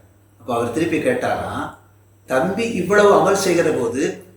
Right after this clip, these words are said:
அண்ணனாகிய நீங்கள் இரவு முழுக்க வணங்க வேண்டாமா?" அப்படின்னு கேட்டார். பொறுப்புணர்ச்சி. மூத்தவர்களாக பிறந்தால் இளைய குழந்தைகள் மீது அவ்வளவு பொறுப்புணர்ச்சி இருக்க வேண்டும்.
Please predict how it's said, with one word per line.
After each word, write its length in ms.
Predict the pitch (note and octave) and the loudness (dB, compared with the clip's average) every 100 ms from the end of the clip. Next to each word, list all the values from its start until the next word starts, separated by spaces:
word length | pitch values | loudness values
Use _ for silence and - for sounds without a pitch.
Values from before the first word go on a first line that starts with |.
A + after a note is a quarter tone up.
| _ | _
அண்ணனாகிய 720 | - C3+ F#3+ A3 G#3+ G3+ G3 | -8 -2 0 2 6 6 6
நீங்கள் 420 | E3 F3+ F3 D#3 - | 4 2 2 2 0
இரவு 240 | E3+ F#3 | -2 -2
முழுக்க 380 | F3+ G3+ G#3+ A3 | -2 0 2 4
வணங்க 320 | F3 F3+ F#3 | 4 2 4
வேண்டாமா?" 840 | E3+ E3 D#3 D3+ D3 C#3+ - - - _ _ _ | 4 6 6 6 4 0 -2 -10 -20 _ _ _
அப்படின்னு 240 | - - - | -14 -14 -14
கேட்டார். 280 | - - - | -18 -20 -2
பொறுப்புணர்ச்சி. 600 | G#3 B3 A#3 E3+ D3+ - - - _ _ _ _ _ _ - - E3+ | 4 6 6 2 0 -6 -12 -18 _ _ _ _ _ _ -18 -8 -4
மூத்தவர்களாக 920 | G#3 G#3 A3 G#3+ F#3 F#3+ F#3 - - | -2 0 4 4 6 6 8 6 4
பிறந்தால் 640 | D3+ C#3+ D3 D3+ G3+ D#3+ | 0 -4 -2 -2 -2 -4
இளைய 340 | E3+ G3+ G3+ | -2 -2 -2
குழந்தைகள் 480 | G3+ F3 F3 E3 D3+ | -4 -6 -4 -6 -6
மீது 220 | D3+ D#3+ | -10 -6
அவ்வளவு 360 | - - G3 G3+ | -6 -4 -4 -4
பொறுப்புணர்ச்சி 540 | F#3 G3 G3+ G#3 - | -6 -8 -2 -2 -2
இருக்க 240 | F#3 E3 E3 | -6 -4 -2
வேண்டும். 440 | D3+ D3 - - | -2 -2 -8 -12